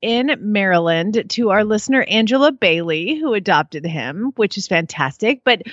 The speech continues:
Money Baron, I took back to the rescue. He was done with his training and, and somebody wanted to go look at him. Well, I just found out he got adopted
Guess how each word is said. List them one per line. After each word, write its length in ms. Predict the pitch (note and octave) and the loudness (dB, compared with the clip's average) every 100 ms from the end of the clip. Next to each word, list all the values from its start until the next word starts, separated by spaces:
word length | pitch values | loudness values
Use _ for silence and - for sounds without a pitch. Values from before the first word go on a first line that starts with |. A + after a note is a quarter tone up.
| - - _ - | -18 -20 _ 0
Money 320 | C4+ D#4 D#4+ | 2 2 4
Baron, 300 | D4 C#4+ C4+ | 4 4 4
I 100 | C4 | 0
took 300 | C4 C#4 - | 0 -6 -2
back 220 | B3 C4 | -2 0
to 100 | C4+ | -6
the 80 | A#3 | -2
rescue. 340 | A3 - B3+ | -2 -2 -4
He 100 | C4 | -2
was 180 | D#4 D4 | -2 -4
done 280 | - G#3+ A3 | 2 2 2
with 120 | A3 | -4
his 180 | A3 G#3 | -6 -6
training 480 | - G3 F#3+ A3 C4 | -6 -6 -4 -2 -2
and, 240 | G#3+ G3+ | -2 -6
and 220 | D#3 G3 - | -4 -4 -2
somebody 300 | A3 G3+ G3 | -2 0 0
wanted 260 | F#3+ F#3 | 0 -2
to 60 | F#3 | 0
go 100 | F3 | 0
look 260 | E3 E3 | 2 0
at 120 | D#3 G3 | 0 2
him. 80 | |
Well, 140 | C#4 C#4+ | 2 2
I 80 | A3+ | 2
just 200 | G#3+ - | 2 4
found 160 | A3+ | 4
out 140 | C4 C4+ | 4 4
he 200 | G4+ A4 | 4 4
got 220 | A4 G#4+ | 4 2
adopted 400 | F4+ F4 - | 0 -6 -8